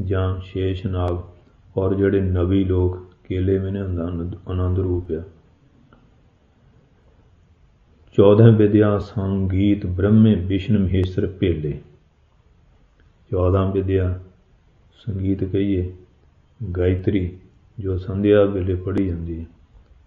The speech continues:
ਇਹਦੇ ਪਾਠੀ ਅਥਵਾ ਜਿਹੜੇ ਕਲੌਤ ਲੋਕ, ਸੰਗੀਤ ਵੇਤਾ,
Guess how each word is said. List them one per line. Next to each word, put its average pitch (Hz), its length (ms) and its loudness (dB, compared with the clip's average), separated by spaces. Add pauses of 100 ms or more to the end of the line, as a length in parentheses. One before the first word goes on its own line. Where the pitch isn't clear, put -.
(100)
ਇਹਦੇ 98 200 0
ਪਾਠੀ 87 520 -6 (540)
ਅਥਵਾ 95 260 -4
ਜਿਹੜੇ 92 240 -2 (180)
ਕਲੌਤ 92 480 0
ਲੋਕ, 90 420 -2 (440)
ਸੰਗੀਤ 95 520 -4
ਵੇਤਾ, 90 480 -4